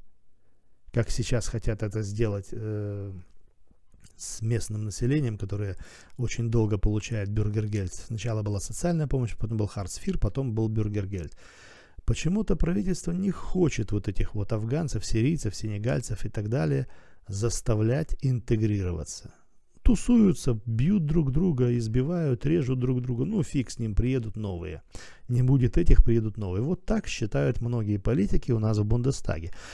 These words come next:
А теперь по поводу того, что я сказал вот про вот этот, э, социальную помощь, Харцфир и бюргергельд. Сейчас, опять-таки, наш министр труда Хубертус Хайль заявил, что казна государства,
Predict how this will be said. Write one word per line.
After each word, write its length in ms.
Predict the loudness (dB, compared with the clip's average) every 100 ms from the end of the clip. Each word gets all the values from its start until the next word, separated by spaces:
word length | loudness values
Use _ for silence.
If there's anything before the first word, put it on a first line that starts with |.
| -14 -6
А 80 | 8
теперь 320 | 10 12 10
по 140 | 8 8
поводу 400 | 8 6 2 2
того, 300 | 2 2 -2
что 180 | 0
я 100 | 0
сказал 400 | 0 -2 -2 -2
вот 160 | -4 -4
про 140 | -4
вот 160 | -2 -4
этот, 260 | -4 -6 -6
э, 360 | -8 -6 -8 -10 -12 -8
социальную 480 | -6 -2 -2 -2 0
помощь, 300 | 0 0 -2
Харцфир 560 | -6 -6 -4 0 0
и 420 | 0 -2 -4 -6 -6
бюргергельд. 800 | -2 2 2 0 -2 -4 -6 -6 -10 -12 -20 -20 -20 -8
Сейчас, 640 | -2 0 2 2 2 0 -2 -6 -16 -20 -10
опять-таки, 600 | 0 4 4 4 0 0
наш 320 | -4 -4 -4 -2
министр 500 | 0 0 0 -2 2
труда 600 | 4 4 4 0 -2 -8 -12
Хубертус 640 | -6 0 2 2 0 -6
Хайль 400 | -6 -6 -4 -6 -6
заявил, 540 | 2 4 4 2 0
что 480 | -2 -4 -2 -2 -6 -14 -20 -20 -20 -20 -8
казна 480 | -2 0 0 -2 0
государства, 800 | -2 -4 -2 -2 -2 -6 -8